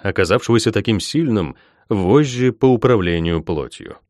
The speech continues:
Но, несмотря на то, что Тиа каждый раз обретала контроль над оболочкой, слуги всё-таки заметили странное поведение постояльца. И если бы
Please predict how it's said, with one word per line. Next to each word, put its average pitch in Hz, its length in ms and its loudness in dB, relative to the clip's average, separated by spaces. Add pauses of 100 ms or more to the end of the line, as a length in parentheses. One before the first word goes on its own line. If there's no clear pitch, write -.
(1040)
Но, 71 260 -4
несмотря 82 540 0
на 117 100 0
то, 147 160 4
что 101 220 0
Тиа 127 420 2
каждый 131 480 0
раз 117 300 -2
обретала 80 480 -2
контроль 90 340 0
над 80 160 -2
оболочкой, 73 640 -4 (480)
слуги 135 420 0
всё-таки 110 460 2
заметили 92 760 -2
странное 80 460 -2
поведение 78 400 -2
постояльца. 69 760 -8 (640)
И 71 120 -6
если 85 300 -4
бы 123 260 2